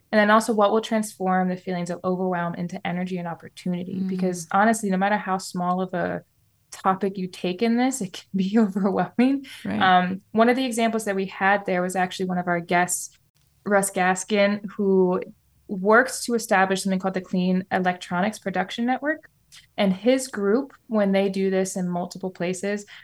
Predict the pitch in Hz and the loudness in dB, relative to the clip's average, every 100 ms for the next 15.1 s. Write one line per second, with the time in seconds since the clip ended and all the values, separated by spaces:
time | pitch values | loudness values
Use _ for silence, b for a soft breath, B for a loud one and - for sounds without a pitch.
0 | B 185 175 175 185 196 220 220 202 190 | B -2 0 0 -2 0 0 2 0 0
1 | 185 185 180 170 170 180 185 - 202 196 | -2 -4 -6 -6 -8 -8 -10 -8 -8 -2
2 | 233 233 233 226 - 208 208 202 196 196 | 2 4 2 -2 -4 0 0 0 -2 -2
3 | 185 185 - 185 180 185 190 208 190 185 | -4 -4 -4 -4 -2 -2 -2 -2 -2 2
4 | 208 196 196 196 185 - 190 180 190 185 | 0 0 2 4 4 2 -2 0 0 0
5 | - 185 185 185 _ 196 196 202 220 220 | -2 -4 -4 -6 _ 0 2 4 4 4
6 | 240 226 - 196 185 185 185 185 185 185 | 2 0 0 0 2 2 2 0 -2 -4
7 | 180 185 185 185 180 170 185 - - 175 | -4 -4 -8 -8 -6 -4 -6 -10 -6 -4
8 | - - 180 196 214 294 294 - 196 190 | -4 -6 -4 -4 -2 -2 -2 -2 0 2
9 | 185 185 180 175 175 170 160 170 165 170 | 0 -2 -4 -6 -8 -4 -4 -2 -4 -4
10 | 185 - 190 - 151 - 190 b b _ | -8 -4 -2 -2 -4 -8 -12 b b _
11 | - 190 190 190 190 190 190 185 185 185 | -8 -4 -2 0 0 2 0 0 -2 0
12 | 180 180 185 180 _ - - 180 185 220 | 0 0 -2 -4 _ -18 -8 -8 -4 -4
13 | 226 254 302 214 190 185 180 - - 190 | -2 -2 -4 -4 -4 -4 -6 -8 -8 -4
14 | 196 180 170 185 180 196 - - 185 208 | -4 -4 -4 -6 -6 -8 -10 -10 -4 -4
15 | 254 | -4